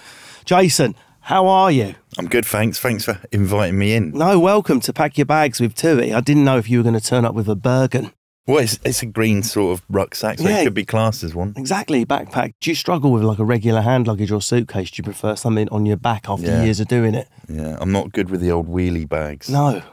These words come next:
Speaker 1: I'm a backpack user as well. I was mocked for it at college. Now it's becoming fashion.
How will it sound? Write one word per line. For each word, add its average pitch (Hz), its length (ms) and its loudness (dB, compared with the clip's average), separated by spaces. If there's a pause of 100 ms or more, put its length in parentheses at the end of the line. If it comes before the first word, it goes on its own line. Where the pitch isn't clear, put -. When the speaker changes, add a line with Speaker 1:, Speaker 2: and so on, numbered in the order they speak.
Speaker 1:
I'm 180 120 0
a 202 60 2
backpack - 480 -4
user 131 320 4
as 107 100 0
well. 143 220 0
I 143 60 2
was 156 120 0
mocked 160 280 0
for 175 100 -2
it 147 60 -2
at 139 80 -6
college. 117 400 0
Now 151 160 2
it's - 100 -4
becoming 123 380 0
fashion. 147 440 -4